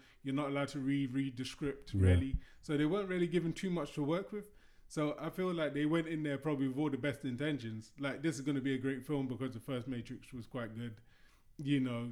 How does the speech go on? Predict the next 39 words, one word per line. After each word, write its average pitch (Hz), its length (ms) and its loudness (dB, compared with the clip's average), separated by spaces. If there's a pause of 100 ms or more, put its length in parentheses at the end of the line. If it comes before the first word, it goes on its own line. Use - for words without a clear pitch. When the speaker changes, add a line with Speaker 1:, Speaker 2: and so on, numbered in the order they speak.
Speaker 1:
they, 139 180 0
like, 139 260 -2
they 143 120 2
probably 147 360 2
hoped 135 420 -2
the 135 120 -4
same 143 300 -2
things, 170 540 -8
but 123 140 -2
Speaker 2:
Mm. 104 40 -6
Speaker 1:
didn't 127 220 -4
realize. 127 480 -8 (560)
Speaker 2:
Yeah, 160 240 2
but 123 140 -4
you, 123 120 -4
so, 123 260 -2
but 117 200 -4
again, 123 260 0
from 127 200 -4
same 135 180 -2
what 127 60 0
you're 120 80 -4
saying 117 200 -4
about 107 220 -6
the 107 80 -6
politics, 113 460 -6
do 117 60 -2
you 110 60 -4
think 110 160 -4
they 113 60 -2
didn't 117 180 -2
know 117 80 -2
about 107 160 -4
any 123 80 -2
of 110 60 -2
the 110 60 -4
politics 110 460 -6
whilst 107 180 2
making 120 200 6